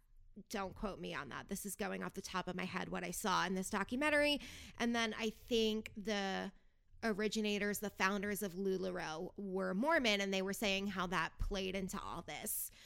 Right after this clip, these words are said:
So if this is sort of an, an M L M pyramid scheme type thing, it's not shocking. We know that Whitney and Justin are former members of the Mormon Church.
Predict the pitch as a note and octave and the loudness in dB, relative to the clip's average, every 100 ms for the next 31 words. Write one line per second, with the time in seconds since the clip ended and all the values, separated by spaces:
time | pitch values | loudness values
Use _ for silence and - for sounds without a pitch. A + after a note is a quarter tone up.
0 | - - - - - E4 D4+ D4 D4 F4 | -20 -20 -6 -2 2 4 4 4 2 -2
1 | A#4+ - G#4+ G#4+ - A#3 B3 C4 D4 - | -2 0 0 0 0 2 4 4 2 -2
2 | - - - - - B3 B3 B3 A3 G#3 | -4 -8 -10 -8 -2 2 4 4 4 0
3 | G3 G#3 G#3 F3+ G3+ G3+ G#3 F#3 G3+ - | 0 -2 -2 0 2 0 0 -2 -4 -2
4 | G3 A3+ C4+ A3 - D4+ D#4 D#4+ - D#4 | 0 2 2 0 -2 0 0 -2 -2 -2
5 | D#4 - D#4+ D#4+ E4 D4+ _ _ - _ | -2 0 2 4 0 -6 _ _ -20 _
6 | - - D4 D#4+ D#4 D#4 - C#4+ B3+ A3+ | -20 -2 0 2 4 4 4 4 4 4
7 | G#3 B3+ B3+ C4 C4+ B3+ A3 - - G#3+ | 2 2 2 4 6 6 6 2 -6 -2
8 | A#3 - A#3 A3+ G3 G3 A3 G#3+ F3 G3 | -2 -2 -6 -4 0 2 2 2 0 0
9 | - C4 C#4+ D#4 D4 _ _ _ G3+ G3 | 0 0 2 0 -6 _ _ _ 4 6
10 | G#3 - G3+ G3+ G3+ G3+ F#3 F#3 G#3+ G#3+ | 4 0 0 2 2 2 2 2 2 2
11 | G3+ F#3+ F#3 F3+ F#3 F3+ - A3+ E4 - | 0 0 0 0 -2 -4 -4 -2 -2 2
12 | - | 0